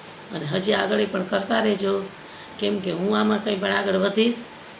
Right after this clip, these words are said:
તો બીજા ઘણા બધાનું સારું થશે. આ એટલા માટે મેં મારું ચેનલ ચાલુ કર્યું છે. ઓકે, તો ચલો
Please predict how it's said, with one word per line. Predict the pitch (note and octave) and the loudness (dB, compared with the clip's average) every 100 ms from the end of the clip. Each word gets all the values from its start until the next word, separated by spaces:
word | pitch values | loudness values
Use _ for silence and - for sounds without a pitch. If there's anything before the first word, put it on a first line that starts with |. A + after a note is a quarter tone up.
| - | -12
તો | F3+ | -6
બીજા | F#3+ F#3+ | -4 -2
ઘણા | F#3 F#3 G#3 | -2 0 0
બધાનું | G3+ F#3+ F#3 D#3+ | 0 0 -2 -2
સારું | F3+ E3+ D#3+ | -4 -4 -6
થશે. | F#3 - D#3+ C#3+ - - - - - - - - - - G#3+ | -6 -6 -8 -12 -16 -18 -18 -18 -16 -16 -16 -18 -18 -16 -8
આ | F3+ | -4
એટલા | F#3 G3+ G3 | -4 -2 -2
માટે | F#3+ F#3 | -2 -4
મેં | F3+ F3+ | -4 -2
મારું | F3+ F3 | -4 -4
ચેનલ | - F3 E3+ | -6 -6 -6
ચાલુ | D3+ F3 D#3+ D#3 | -6 -6 -6 -6
કર્યું | F3 E3 | -6 -8
છે. | - - - - - - - - - - - - - - - - A3+ G#3 | -12 -16 -18 -18 -18 -18 -18 -18 -18 -18 -18 -18 -18 -18 -18 -16 -14 -14
ઓકે, | - G3 G3 G#3 - - - - - - - - | -8 -4 -2 -4 -8 -14 -16 -18 -18 -18 -16 -16
તો | D3+ F3+ | -10 -6
ચલો | D#3+ | -6